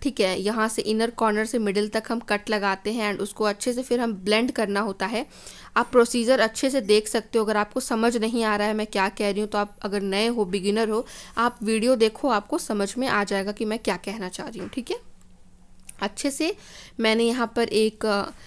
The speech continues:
आईब्रो फिलिंग वाली ब्रश ली है। इससे बहुत अच्छी ये जो कट क्रीज है ना, वो बहुत अच्छी बनती है। तो बस मैंने वहाँ पे अच्छे से कंसीलर को, अ, ब्लेंड किया। ज़्यादा ब्लेंड नहीं करना है। हम जो भी आई शेडो लगाएंगे, मतलब, वो स्टे करे, ज़्यादा लॉन्ग लास्टिंग बने, इसलिए मैंने कट क्रीज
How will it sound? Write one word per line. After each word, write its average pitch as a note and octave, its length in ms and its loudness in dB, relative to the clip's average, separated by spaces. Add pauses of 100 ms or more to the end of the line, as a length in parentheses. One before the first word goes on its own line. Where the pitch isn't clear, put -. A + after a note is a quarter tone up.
(320)
आईब्रो G3+ 440 4
फिलिंग A#3 480 4
वाली G#3+ 200 2
ब्रश G3+ 360 2
ली G#3+ 140 -2
है। A3 140 0
इससे G#3 220 -2
बहुत G#3 340 -4
अच्छी G#3+ 260 -4
ये G#3+ 200 2
जो G#3 120 -2
कट G#3 240 -6
क्रीज A3 320 -4
है A#3 80 -2
ना, A3 60 -2
वो G3+ 120 -4
बहुत G3+ 340 -4
अच्छी - 240 -6
बनती G3 340 -4
है। G3+ 60 0
तो G3 140 -8
बस G#3+ 240 -6
मैंने G#3+ 200 -4
वहाँ G#3 340 -8
पे C#4+ 140 0 (360)
अच्छे A3 260 -2
से C4 100 -2
कंसीलर G#3+ 580 0
को, D4+ 280 -2 (340)
अ, G#3 100 0
ब्लेंड G#3+ 380 2
किया। B3 380 0
ज़्यादा G#3+ 320 2
ब्लेंड A3 260 0
नहीं A3 160 0
करना G#3 300 -2
है। A3 180 -4
हम G#3+ 180 -6
जो A3 160 -2
भी C#4 120 0
आई A#3 160 2
शेडो G#3 280 -2
लगाएंगे, G#3 640 -4
मतलब, B3 240 -2
वो C4+ 80 0
स्टे B3+ 340 2
करे, A3 320 0
ज़्यादा G3+ 320 0
लॉन्ग G#3+ 300 0
लास्टिंग A3 440 0
बने, G3+ 160 0
इसलिए C4 360 -2
मैंने G#3+ 220 0
कट G#3 240 -4
क्रीज G#3+ 360 -4